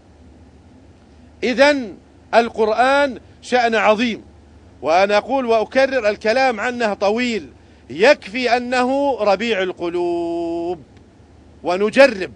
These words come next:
وهذا الذي ينبغي في شهر رمضان هو شهر القرآن، ينبغي على المجتمع بأكمله بوسائل الإعلام والأعلام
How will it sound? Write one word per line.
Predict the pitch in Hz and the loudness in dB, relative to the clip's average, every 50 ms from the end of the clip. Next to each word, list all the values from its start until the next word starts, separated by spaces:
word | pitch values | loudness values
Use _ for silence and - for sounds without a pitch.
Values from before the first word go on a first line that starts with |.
| - | -12
وهذا | 123 143 170 214 240 214 233 | -6 0 2 2 2 2 0
الذي | 233 220 196 196 190 220 | -2 -2 -4 -2 -2 -2
ينبغي | 240 254 226 220 220 175 180 143 110 101 - _ - - _ _ - _ _ _ - - - - | -2 0 2 2 2 2 0 -6 -10 -14 -20 _ -20 -20 _ _ -20 _ _ _ -20 -20 -20 -14
في | - 156 156 | -12 -12 -4
شهر | - - 262 254 247 220 | 0 2 2 2 2 2
رمضان | 220 233 226 226 226 220 262 269 269 233 | 2 2 2 2 2 2 2 2 2 0
هو | 220 214 208 | 0 0 0
شهر | - - 247 226 226 208 | 0 2 2 2 2 0
القرآن، | 190 - 190 196 202 170 165 139 120 107 - - _ - - - - - - - - - | -2 -4 -4 -2 0 0 -2 -2 -6 -10 -20 -20 _ -20 -20 -20 -20 -20 -20 -20 -8 -2
ينبغي | 143 208 226 220 196 208 190 196 202 | 0 0 0 2 2 2 2 2 2
على | 180 185 202 208 | 2 2 2 2
المجتمع | 202 196 202 233 254 - - - 226 226 220 208 175 | 0 -2 -2 -4 -4 -6 -4 -4 -2 -2 -2 -2 -4
بأكمله | 180 175 208 202 208 - - 202 214 277 294 285 285 240 214 233 214 190 143 110 95 - _ _ - - - - | -4 -4 -4 -4 -4 -4 -4 0 2 4 4 4 2 0 -2 -4 -6 -8 -10 -16 -20 -20 _ _ -20 -20 -12 -8
بوسائل | 165 165 175 185 185 - - 233 269 269 262 262 240 | -4 -2 -2 -2 -2 0 2 4 4 4 4 2 0
الإعلام | 240 240 240 240 202 202 226 240 254 269 254 240 208 170 139 - - - - - _ - - | 0 0 2 2 2 2 4 4 6 6 6 4 4 0 -6 -18 -20 -20 -20 -20 _ -6 0
والأعلام | 156 196 226 247 233 226 247 233 214 196 214 220 240 262 277 269 269 262 247 214 180 143 | 0 2 2 0 2 4 6 6 6 6 4 4 4 4 6 6 6 4 2 -2 -6 -14